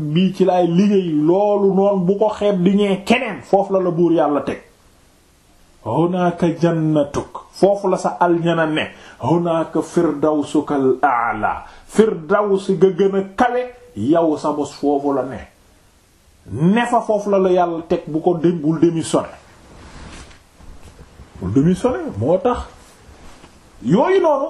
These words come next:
amul. Ay science profane ci diine dëgg-dëgg amul, ndax xam-xam yépp da lay jëme ci borom bi, mais bi ci gën a tedd mooy xam-xamu diine,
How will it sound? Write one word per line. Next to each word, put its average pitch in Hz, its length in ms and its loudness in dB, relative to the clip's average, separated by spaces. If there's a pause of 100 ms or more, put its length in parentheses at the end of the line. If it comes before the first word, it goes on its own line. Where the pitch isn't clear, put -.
(100)
amul. 233 260 0 (460)
Ay 139 180 2 (160)
science 196 380 0
profane 190 500 0
ci 170 80 -6
diine 196 460 4
dëgg-dëgg 170 500 0
amul, 131 240 -2 (180)
ndax 117 200 -2 (520)
xam-xam 170 520 -2
yépp 185 160 0
da 165 60 4
lay 160 180 2
jëme 143 200 0
ci - 80 -4
borom 120 360 0
bi, - 420 -14
mais 156 140 2
bi 147 100 -2
ci 175 140 2
gën 190 120 2
a 196 60 2
tedd 247 360 -4 (200)
mooy 147 180 0
xam-xamu 143 380 -2
diine, 110 280 -4